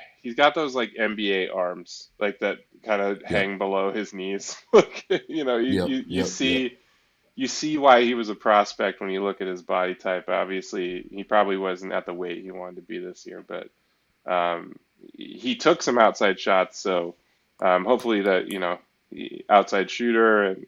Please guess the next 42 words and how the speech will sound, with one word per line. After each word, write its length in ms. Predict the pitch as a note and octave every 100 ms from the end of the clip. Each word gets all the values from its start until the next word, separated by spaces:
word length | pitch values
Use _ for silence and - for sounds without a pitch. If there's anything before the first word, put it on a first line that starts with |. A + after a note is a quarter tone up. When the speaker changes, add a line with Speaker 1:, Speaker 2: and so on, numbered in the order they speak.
| _
Speaker 1:
you 80 | A2
know, 60 | G2
we 100 | A2
didn't 180 | A#2+
see 100 | C3+ A#2+
him 100 | G#2+
make 160 | A2+
Speaker 2:
No. 80 | C3+
Speaker 1:
a 40 |
shot, 340 | - F#2+ F2+ -
so 260 | F#2+ F#2 G2+
we're 160 | A2+ G2+
Speaker 2:
He 60 |
Speaker 1:
hope-, 80 | A#2
Speaker 2:
can 80 | F3
shoot. 420 | - C3 B2 - -
He 120 | A#2+
can 100 | D3
Speaker 1:
yeah. 200 | A#2 G#2 A2+
Speaker 2:
shoot. 140 | - _
Yep. 280 | G#2 G#2+ - _
He's 200 | G#2 G#2
got 140 | A2+ A2
a, 100 | G2+
he's 180 | G#2+ G2
got 120 | A#2+
a 60 | A2
good 240 | A2 G#2
feel. 560 | - G2+ G2 G2+ G2+ F#2
He, 260 | F2 F2+
uh, 260 | F2 E2+ E2 - _ _ _ _ -
knocks 280 | F#2+ F#2+ -
shots 360 | G2 F#2 -
down 280 | F#2 F2+ F2
in 100 | E2
practice. 680 | F2+ E2+ E2+ - E2+ - E2+
I 80 |
think 400 | D#2 F#2+ F2 - - _ _ _ -
in 140 | A2
the 80 | G2+
short 480 | - - B2+ D3+ -
term, 560 | D3 D3+ D#3 D3 E3